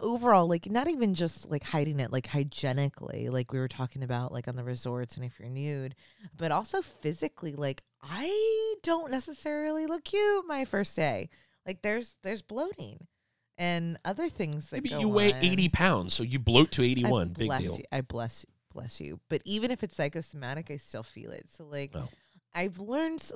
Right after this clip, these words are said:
Speaker 1: you know, some, some tricks and tips to help mitigate that a little bit, like anti-inflammatory meds.
Speaker 2: Okay.
Speaker 1: Like, if you're, if you can take that, like, naproxen, Advil, ibuprofen, um, aspirin, anything that's an N said, for me, it does help eliminate some of that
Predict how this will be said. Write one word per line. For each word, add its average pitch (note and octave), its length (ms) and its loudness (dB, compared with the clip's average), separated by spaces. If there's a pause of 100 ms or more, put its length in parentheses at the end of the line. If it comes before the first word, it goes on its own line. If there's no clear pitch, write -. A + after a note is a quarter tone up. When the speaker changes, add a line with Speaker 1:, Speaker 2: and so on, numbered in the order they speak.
(120)
Speaker 1:
you C4+ 60 -6
know, D4 120 -2
some, B3 420 -6
some A#3+ 220 -12
tricks - 300 -6
and G#3+ 160 -4
tips - 320 -4
to F3 260 2
help F3 280 -4
mitigate E3 580 -6
that B2 220 -4
a B2 40 -8
little B2 200 -6
bit, B2+ 240 -4
like D#3+ 160 -6
anti-inflammatory F#3+ 880 -2
meds. - 400 -18 (100)
Speaker 2:
Okay. C#3 220 6 (240)
Speaker 1:
Like, D3+ 160 -6
if D#3+ 120 -4
you're, D3+ 280 0
if D3 120 -8
you D#3 120 -6
can D3+ 100 -6
take D3 280 -8
that, D3 180 -2
like, - 140 -8
naproxen, C3 500 -6
Advil, B2 580 -6 (480)
ibuprofen, B2+ 880 -6
um, C#2 460 -10 (340)
aspirin, C3 480 -6
anything E3+ 320 -4
that's D#3+ 160 -6
an C#3 120 -8
N E3 220 -4
said, G#2 420 -8 (480)
for E3+ 160 4
me, F3+ 520 2
it D#3 200 -4
does D#3+ 220 0
help - 260 -6
eliminate C#3+ 400 -4
some C#3 120 -8
of C3+ 60 -8
that B2 260 -6